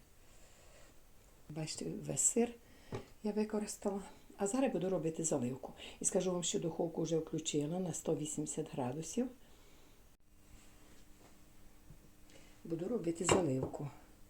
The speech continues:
Взяла три яйця. Ну, в мене вийшла така величенька формочка оцих рулетів. Якщо у вас трошки менше, можна взяти тільки два яйця. Так, взяла десь одна третя чайної ложечки.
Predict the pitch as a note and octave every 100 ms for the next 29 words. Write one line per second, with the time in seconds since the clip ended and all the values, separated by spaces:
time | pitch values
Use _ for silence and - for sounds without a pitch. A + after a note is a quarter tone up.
0 | - - - - - - - - - A3
1 | G3 F3 D#3 - - - F3+ D3+ C#3+ -
2 | D#3+ C#3 F#3 - A3 G3+ F#3+ F3 F3+ F#3
3 | F3 - E3+ D#3+ D#3+ - G#3+ G3 F#3 C#3
4 | C#3+ - - - - - - - C3+ C#3+
5 | - - - - - - - - D#3+ E3
6 | - E3 D#3 D3+ G3 - - - - -
7 | D4+ D4+ C#4 - C#4+ C#4+ - D#3 D#3+ D#3
8 | D3 D#3 D3+ E3 D#3 B2+ C#3 D#3+ D#3+ D3+
9 | - D#3+ D3 - - - - - - -
10 | - - - - - - - - G3+ G3
11 | - G3+ F3 F3 E3 E3 G#3 F3 F3+ E3
12 | D#3 D#3 - - - - - - - -
13 | - - D3+ D3 C#3+ C#3+ D3+ C#3+ D3 -
14 | -